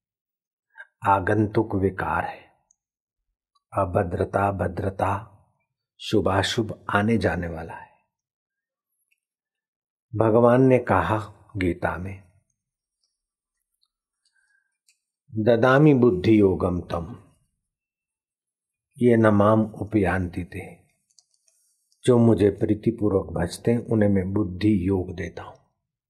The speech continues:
बुद्धि तो सबके पास है, खटमल के पास भी पेट भरने की, बच्चों को पालन करने की बुद्धि खटमलों के पास भी है, मच्छरों के पास भी।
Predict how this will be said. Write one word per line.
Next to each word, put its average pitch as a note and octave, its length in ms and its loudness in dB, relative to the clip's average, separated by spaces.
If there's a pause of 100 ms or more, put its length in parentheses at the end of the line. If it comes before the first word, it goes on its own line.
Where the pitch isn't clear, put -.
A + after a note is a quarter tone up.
(1000)
बुद्धि D#3 260 4
तो C#3+ 160 4
सबके - 440 -2
पास E2 420 -8
है, - 160 -20 (880)
खटमल A2 400 0
के G#2+ 140 0
पास F#2+ 440 -4
भी A#2+ 60 -2
पेट G#2+ 320 -2
भरने F#2+ 400 -4
की, G#2 240 -6
बच्चों F#2 420 -6
को F#2+ 340 -6 (1080)
पालन G2 360 0
करने F#2+ 340 -2
की F#2 140 -10
बुद्धि F2+ 360 -8
खटमलों F#2 540 -4
के E2+ 140 -14
पास - 440 -16
भी - 60 -20
है, - 160 -20 (800)
मच्छरों A2+ 500 0
के F2+ 140 -10
पास - 440 -10
भी। - 300 -20